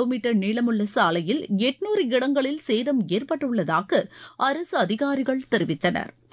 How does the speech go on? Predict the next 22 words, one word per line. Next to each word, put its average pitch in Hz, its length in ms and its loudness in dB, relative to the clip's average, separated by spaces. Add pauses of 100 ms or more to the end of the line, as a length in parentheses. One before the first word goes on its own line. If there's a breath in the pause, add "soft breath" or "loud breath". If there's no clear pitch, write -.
(280 loud breath)
முப்பத்தியோரு 277 720 0
இடங்களில் 247 480 0
சாலைகள் 247 560 -2
முழுவதுமாக 233 760 0
வெள்ளத்தில் 226 460 0
அடித்து 220 400 0
செல்லப்பட்டுள்ளதாகவும், 190 1160 0
இதன் 202 340 0
காரணமாக 214 760 0
போக்குவரத்து 285 720 -2
மாற்றுப்பாதையில் 233 840 0
திருப்பிவிடப்பட்டுள்ளதாகவும் 180 1400 0
அவர்கள் 240 540 -2
கூறினர். 175 560 0 (1040)
சீனாவில் 311 460 0
நடைபெற்று 233 460 0
வரும் 214 240 2
சர்வதேச 220 560 -2
இளையோர் 202 420 2
குத்துச்சண்டை 196 520 0
போட்டியில் 190 540 0
இந்தியா 214 460 0